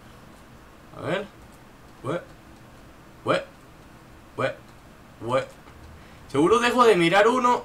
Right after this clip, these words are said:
y va a estar el cofre. Apuesto lo que sea. A ver. Hue-, mira, este no lo, bueno,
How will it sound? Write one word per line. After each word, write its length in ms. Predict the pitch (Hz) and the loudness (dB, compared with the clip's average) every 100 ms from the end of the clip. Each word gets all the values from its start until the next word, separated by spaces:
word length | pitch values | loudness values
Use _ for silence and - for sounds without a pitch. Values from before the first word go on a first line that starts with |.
| - | -4
y 120 | 165 | 0
va 80 | 175 | 0
a 20 | |
estar 200 | 170 180 | 0 -2
el 180 | 170 156 | -2 -2
cofre. 440 | 151 139 - 113 113 - - | -2 -2 -2 -10 -10 -18 -18
Apuesto 520 | 123 127 180 170 - 175 | -14 -6 -6 -6 -6 -4
lo 100 | 151 | -4
que 100 | 139 | -4
sea. 340 | 151 135 113 - - - - - - - - - - - - - - - | -4 -4 -6 -14 -20 -20 -20 -20 -20 -20 -20 -20 -20 -20 -20 -20 -20 -18
A 40 | 113 | -8
ver. 240 | 160 208 - - - - - - - - - - - - | -6 -6 -8 -20 -20 -20 -20 -20 -20 -20 -20 -20 -20 -8
Hue-, 200 | 147 208 - - - - - - | -6 -6 -10 -20 -20 -20 -20 -12
mira, 220 | 123 110 - | -10 -6 -6
este 260 | 190 220 | -2 0
no 120 | 214 | 0
lo, 200 | 180 175 | 0 -2
bueno, 220 | - - | -4 -12